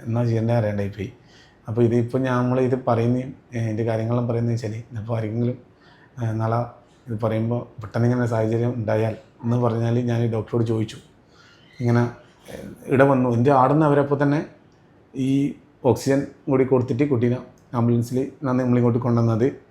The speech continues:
ഇവിടെ ഇപ്പം മിം-, മിംസ് ഹോസ്പിറ്റലാണ് ഉള്ളത്, കണ്ണൂർ മിംസിൽ. അപ്പോൾ മിംസിലെത്തി നോക്കുമ്പോൾ അവര്, ഏ, വേഗം തന്നെ എല്ലാം ചെയ്തു, ഉള്ളിൽ കയറ്റി എല്ലാം ചെക്കെല്ലാം ചെയ്തു. അപ്പോൾ കുഴപ്പമൊന്നുമില്ല. ആ,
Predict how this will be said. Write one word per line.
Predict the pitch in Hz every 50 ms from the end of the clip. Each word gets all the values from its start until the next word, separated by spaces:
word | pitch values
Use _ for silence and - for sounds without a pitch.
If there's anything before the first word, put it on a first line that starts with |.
| _ _
ഇവിടെ | 123 123 117 120 127 127
ഇപ്പം | 113 117 131
മിം-, | 131 123 120 135 143
മിംസ് | 123 120 120 117 117 -
ഹോസ്പിറ്റലാണ് | 139 123 117 - - 117 113 110 107
ഉള്ളത്, | 104 98 95 104 - - - _ _ - - - _ _ _
കണ്ണൂർ | - 123 117 117 117
മിംസിൽ. | 117 113 110 107 - - 104 104 107 - - _ - _ _ -
അപ്പോൾ | 110 120 117
മിംസിലെത്തി | 113 113 110 - 127 123 117 135
നോക്കുമ്പോൾ | 127 120 127 127 135 147 160 - - - - _ _ _ _ -
അവര്, | 127 127 120 127 127 127 - - - - -
ഏ, | - 127 123 120 120 120 123 123 - - -
വേഗം | 120 120 120 117 123 117
തന്നെ | 120 117 117 127 120 - - - - _ _ - - - - - 127 123 120
എല്ലാം | 120 120 127 120
ചെയ്തു, | - 127 117 117 117
ഉള്ളിൽ | 156 160 127 117 113 110
കയറ്റി | 120 117 107 - 135
എല്ലാം | 127 117 120 117
ചെക്കെല്ലാം | 120 113 120 - 117 117 117
ചെയ്തു. | 113 113 110 113 147 147 - - - - - -
അപ്പോൾ | - _ - 120
കുഴപ്പമൊന്നുമില്ല. | 127 117 110 107 120 117 120 117 113 123 151 - -
ആ, | 131 117